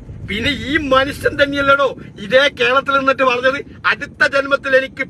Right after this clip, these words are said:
പൂനൂല് കെട്ടുന്നവരായിട്ട് ജനിക്കണം, അതായത് നമ്പൂരിയിലേക്ക് ജനിക്കണം. ഈ മനുഷ്യൻ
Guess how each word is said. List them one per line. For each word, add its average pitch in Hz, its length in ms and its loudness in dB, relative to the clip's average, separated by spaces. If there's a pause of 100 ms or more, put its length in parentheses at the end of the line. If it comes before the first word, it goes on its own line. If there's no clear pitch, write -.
പൂനൂല് 320 580 -4
കെട്ടുന്നവരായിട്ട് 269 720 0
ജനിക്കണം, 226 280 -2
അതായത് 269 240 0 (380)
നമ്പൂരിയിലേക്ക് 294 920 0 (100)
ജനിക്കണം. 226 400 -2 (540)
ഈ - 20 -4 (180)
മനുഷ്യൻ 269 360 -2